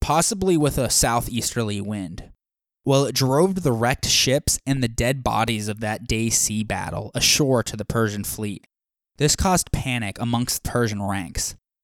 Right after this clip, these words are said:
Also, while the storm prevented the Greeks from setting off southwards to counter the Persian detachment, it was another godsend as it also hit the Persian detachment of ships and caused all two hundred of their ships to slam against the rocky coast of Euboea.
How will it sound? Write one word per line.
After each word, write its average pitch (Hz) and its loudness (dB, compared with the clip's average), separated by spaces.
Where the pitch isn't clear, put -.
Also, 117 2
while 127 2
the 123 0
storm 170 2
prevented 131 2
the 127 0
Greeks 113 0
from 110 -4
setting 117 0
off 110 2
southwards 104 0
to 123 -2
counter 120 0
the 107 -4
Persian 110 0
detachment, 101 -4
it 151 2
was 160 4
another 143 2
godsend 107 0
as 120 -4
it 135 -4
also 123 2
hit - 0
the 135 -4
Persian 127 2
detachment 107 -2
of - -6
ships - -4
and 127 0
caused 131 4
all 139 4
two 165 4
hundred 135 4
of 104 -6
their 120 4
ships - 0
to 107 -4
slam 120 2
against 110 0
the 110 4
rocky 107 2
coast - -2
of 104 -2
Euboea. 98 -8